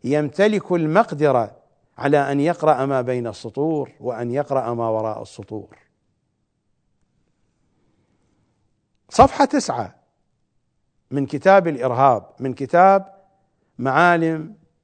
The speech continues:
في طريق الإرهاب الإسلامي. صفحة تسعة ماذا يقول؟ "إن هذه الأمة لا تملك الآن"، يتحدث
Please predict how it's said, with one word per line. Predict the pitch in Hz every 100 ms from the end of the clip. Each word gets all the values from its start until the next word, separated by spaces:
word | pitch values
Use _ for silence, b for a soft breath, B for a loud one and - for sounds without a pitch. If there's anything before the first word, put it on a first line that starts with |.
| _ _
في | - 127
طريق | 123 131 156 151
الإرهاب | 135 123 123 120 151 151 143 - _ _ 127
الإسلامي. | 117 135 120 95 73 _ _ _ _ _ _ _ _ _ _ _ _ _ _ _ _ _ _ _ _ _ _ _ _ _ _ _ _ _ _ _ _ _ _ _ _ _ _
صفحة | - 233 - 220
تسعة | 190 - 101 107
ماذا | 156 214 220 196
يقول؟ | 156 - 123 120 _ _ _ _ _ _ -
"إن | 190 196
هذه | 202 277 277 240 202 185
الأمة | 160 202 208 170 143 156 - _ _ _ _ _ _ _ _ _ _ _ _ _ _ -
لا | 170 262
تملك | 269 262 240 190 151 147
الآن"، | 131 127 120 101 _
يتحدث | 135 127 127 185 170 180